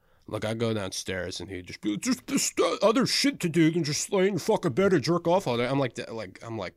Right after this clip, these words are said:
"Dude, like, I can't just sleep in." Like, I, I work, I do other shit, this and that. So whatever. So he's been on me for that. So I go to,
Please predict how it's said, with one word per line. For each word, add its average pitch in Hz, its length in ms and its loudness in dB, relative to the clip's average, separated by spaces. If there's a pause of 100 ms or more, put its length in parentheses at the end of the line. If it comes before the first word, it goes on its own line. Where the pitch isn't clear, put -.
"Dude, 85 260 -8 (560)
like, 110 220 -6 (100)
I 107 120 -2
can't 107 260 -6
just - 160 -4
sleep 110 260 -4
in." 107 200 -2
Like, 104 180 -4
I, 127 180 2
I 135 140 2
work, 131 320 2
I 123 60 2
do 120 160 2
other 113 140 0
shit, - 280 -4
this 104 160 -6
and 98 100 -2
that. 98 200 -2 (720)
So - 180 0
whatever. 110 180 2
So 104 140 -2
he's 120 120 2
been 127 220 0
on 104 220 -4
me 101 80 -6
for - 140 -8
that. 80 140 -6
So - 160 -2
I 123 100 0
go 127 160 2
to, 131 140 0